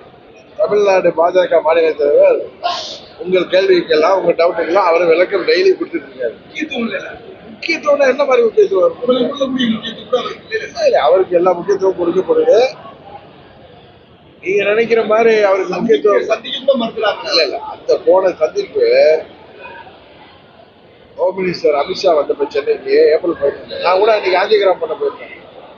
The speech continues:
Speaker 1: அதுக்கு ரெண்டு நாளைக்கு முன்னாடி அவர் வர்றாருன்னு கன்ஃபார்ம் ஆனது. நான் அப்பொழுது இப்ப மாநில தலைவர் இருந்த அண்ணாமலை அவர்கள் தான், "என்ன பிரதர்,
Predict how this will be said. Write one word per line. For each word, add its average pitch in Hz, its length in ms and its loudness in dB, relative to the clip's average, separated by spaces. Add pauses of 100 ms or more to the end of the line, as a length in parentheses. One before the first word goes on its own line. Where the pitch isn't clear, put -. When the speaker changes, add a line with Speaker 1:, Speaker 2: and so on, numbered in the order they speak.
(260)
Speaker 1:
அதுக்கு 175 300 -2
ரெண்டு 196 240 2
நாளைக்கு 202 460 0
முன்னாடி 175 480 2 (420)
அவர் 170 300 2
வர்றாருன்னு 220 360 2
கன்ஃபார்ம் 180 300 0
ஆனது. 175 360 0
நான் 220 240 4 (420)
அப்பொழுது 190 420 0
இப்ப 165 300 2
மாநில 196 280 2
தலைவர் 175 320 2
இருந்த 160 200 -2
அண்ணாமலை 180 420 2
அவர்கள் 156 320 4
தான், 190 100 6
"என்ன 185 140 2
பிரதர், 180 440 4